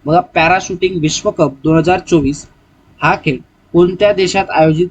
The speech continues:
करण्यात येणार आहे? आणि याचं योग्य उत्तर आहे ऑप्शन क्रमांक चार, आपल्या स्वय भारतामध्ये हा खेळाचा पॅराशूटिंग विश्वकप, विश्वकप दोन हजार चोवीस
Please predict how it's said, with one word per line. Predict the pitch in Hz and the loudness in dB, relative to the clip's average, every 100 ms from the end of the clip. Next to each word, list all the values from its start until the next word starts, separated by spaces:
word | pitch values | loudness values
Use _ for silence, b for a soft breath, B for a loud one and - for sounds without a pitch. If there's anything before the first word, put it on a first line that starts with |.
| - | -2
करण्यात | 139 151 156 | -2 0 0
येणार | 135 131 | 0 2
आहे? | 131 123 113 | 2 0 -4
आणि | - _ _ _ 117 127 | -14 _ _ _ -6 -4
याचं | 131 - 151 | -2 -2 0
योग्य | 139 151 160 175 | 2 0 2 2
उत्तर | 165 - 165 | 2 2 2
आहे | 175 | 2
ऑप्शन | 151 151 - 208 | 0 -2 -2 -8
क्रमांक | 196 185 165 156 170 | -6 -2 -2 -2 -4
चार, | 160 - 175 170 202 208 _ _ _ | -6 -2 2 4 2 0 _ _ _
आपल्या | 147 151 185 196 196 | -6 -4 0 2 2
स्वय | - - 180 214 214 | -2 -4 0 2 0
भारतामध्ये | 147 156 170 202 190 185 | 0 0 0 -2 0 0
हा | 175 165 | 0 0
खेळाचा | 180 156 151 147 165 170 _ _ _ _ _ - | 0 2 0 2 -2 -2 _ _ _ _ _ -2
पॅराशूटिंग | 180 185 208 170 175 175 | 0 2 -2 -4 -4 -2
विश्वकप, | 170 - 185 180 175 160 _ 160 | -2 -4 -6 -6 -6 -8 _ -6
विश्वकप | 151 151 202 226 - - - 170 170 156 | -6 0 0 0 -8 -20 0 0 2 2
दोन | 165 | 2
हजार | 160 165 | 4 2
चोवीस | - 170 160 185 - | 2 2 4 2 -6